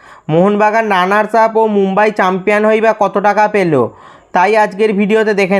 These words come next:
নেব। বন্ধুরা, আইএসএল দু হাজার তেইশ চব্বিশের লিগ শিল্ড জিতেছিল মোহনবাগান এবং আইএসএল কাপ ফাইনালে যুবভারতী স্টেডিয়ামে মুখোমুখি হয়েছিল মোহনবাগান ও মুম্বাই সিটি এফসি, যেখানে ফাইনালে মোহনবাগানকে তিন এক গোলে হারিয়ে আইএসএল কাপ চ্যাম্পিয়ন হয়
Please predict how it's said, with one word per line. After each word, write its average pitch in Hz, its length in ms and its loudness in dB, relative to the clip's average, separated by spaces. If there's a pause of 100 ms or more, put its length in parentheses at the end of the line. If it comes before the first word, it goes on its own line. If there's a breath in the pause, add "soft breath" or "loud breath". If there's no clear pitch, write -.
নেব। 151 180 -2 (640 soft breath)
বন্ধুরা, 220 360 0
আইএসএল 196 460 -2
দু 208 100 0
হাজার 226 160 0 (100)
তেইশ 202 200 2 (100)
চব্বিশের 214 500 0
লিগ 180 120 -4 (100)
শিল্ড 220 280 -2
জিতেছিল 214 380 -2 (140)
মোহনবাগান 196 680 0 (440 loud breath)
এবং 202 160 0 (140)
আইএসএল 196 480 0
কাপ 180 160 0 (120)
ফাইনালে 220 440 0
যুবভারতী 196 540 0
স্টেডিয়ামে 214 520 0
মুখোমুখি 202 420 -2
হয়েছিল 220 260 0 (140)
মোহনবাগান 202 600 0
ও - 20 0 (100)
মুম্বাই 196 340 0
সিটি 208 260 -2
এফসি, 143 340 -4 (680 soft breath)
যেখানে 226 280 0 (120)
ফাইনালে 202 380 0 (120)
মোহনবাগানকে 202 600 0 (100)
তিন 202 140 0 (100)
এক 196 160 -2
গোলে 214 200 2
হারিয়ে 214 340 2
আইএসএল 190 460 0
কাপ 175 240 0
চ্যাম্পিয়ন 208 500 0
হয় 208 140 0